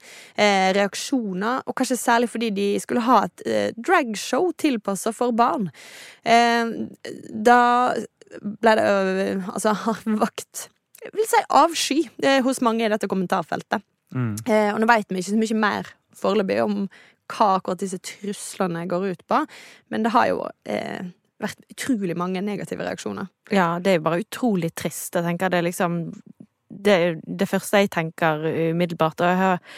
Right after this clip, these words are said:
Speaker 3: sett en del av det som har blitt skrevet, eh, og det, det er mørkt, og det er trist. Og dette skulle jo være et familiearrangement, et barnefamiliearrangement, eh, i en park, som skulle være hyggelig og fint og med fokus på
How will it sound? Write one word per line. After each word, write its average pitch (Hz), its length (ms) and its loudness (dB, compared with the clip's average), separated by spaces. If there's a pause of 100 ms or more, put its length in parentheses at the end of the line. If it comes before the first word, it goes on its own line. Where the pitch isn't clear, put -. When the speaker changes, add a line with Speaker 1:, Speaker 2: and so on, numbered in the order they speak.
(240)
Speaker 3:
sett - 580 -2
en 180 200 0
del 165 400 4
av 160 260 2
det 170 160 2
som 175 140 -4
har 170 100 0
blitt - 180 -6
skrevet, 160 640 -2 (140)
eh, 175 340 2
og 175 140 -2
det, 160 340 0
det 160 160 -2
er 156 80 -4
mørkt, - 480 -4
og - 80 -8
det 156 80 -6
er 160 80 -10
trist. - 400 -6 (280)
Og 185 60 2
dette 208 160 2
skulle 233 220 2
jo 220 80 6
være 247 160 4
et - 80 -18
familiearrangement, 160 960 0
et 175 120 -8
barnefamiliearrangement, 160 1700 0 (460)
eh, 190 260 4
i 185 160 2
en 165 100 0
park, - 320 0
som - 160 0
skulle 202 300 0
være 170 180 4
hyggelig 185 500 0
og 147 280 0
fint 190 480 -2
og 160 640 0
med 170 120 -2
fokus 175 280 -6
på 156 180 -2